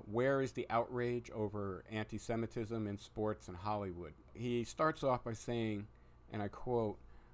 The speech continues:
"Recent incidents of anti-Semitic tweets and posts from sports, entertainment, celebrities are a very troubling omen for the future of the Black Lives Matter movement, but so too is the shocking lack of massive indignation.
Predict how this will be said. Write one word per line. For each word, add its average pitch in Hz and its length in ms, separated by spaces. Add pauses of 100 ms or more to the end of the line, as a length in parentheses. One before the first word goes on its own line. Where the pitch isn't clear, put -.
"Recent 147 320
incidents 120 480
of 107 220
anti-Semitic 107 960
tweets 123 440
and 104 120
posts 113 460
from 98 120
sports, 131 480
entertainment, 120 640
celebrities 117 760 (440)
are 110 180
a 107 60
very 131 540
troubling 120 540
omen 113 380
for 101 160
the 101 80
future 120 400
of 107 80
the 107 60
Black 110 340
Lives 110 380
Matter 107 320
movement, 104 520 (320)
but 120 160
so 147 360
too 143 320
is 107 180
the 110 80
shocking 120 680
lack 117 380 (100)
of 101 140
massive 113 640
indignation. 101 800